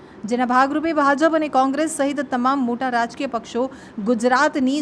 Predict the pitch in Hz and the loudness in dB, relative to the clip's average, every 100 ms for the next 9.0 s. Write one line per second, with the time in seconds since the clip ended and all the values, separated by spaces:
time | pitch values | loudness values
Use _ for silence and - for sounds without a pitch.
0 | 214 254 320 320 320 320 254 269 285 269 | -2 -2 -2 0 0 0 2 2 0 -4
1 | 269 262 240 - 240 247 240 247 247 277 | -2 -2 -2 -2 0 0 -4 -6 -4 -2
2 | 269 240 226 214 226 262 254 233 220 208 | -2 -2 -2 0 0 0 -4 -4 -6 -6
3 | 208 269 190 165 - - - - - 285 | -4 -2 0 -2 -8 -20 -14 -8 0 2
4 | 320 339 294 294 294 277 269 240 233 254 | 2 2 -2 0 0 0 -2 -4 -4 -4
5 | 226 220 - 226 262 277 262 240 196 190 | -4 -4 -2 0 0 -2 -2 -4 -4 -4
6 | 190 233 226 190 - - - - - - | -4 -4 -4 -6 -8 -12 -16 -20 -20 -20
7 | - - 254 254 262 294 339 330 339 302 | -10 2 2 4 4 4 4 2 2 0
8 | 226 269 262 294 302 294 285 285 285 | -2 -2 -2 -2 -2 -2 0 0 0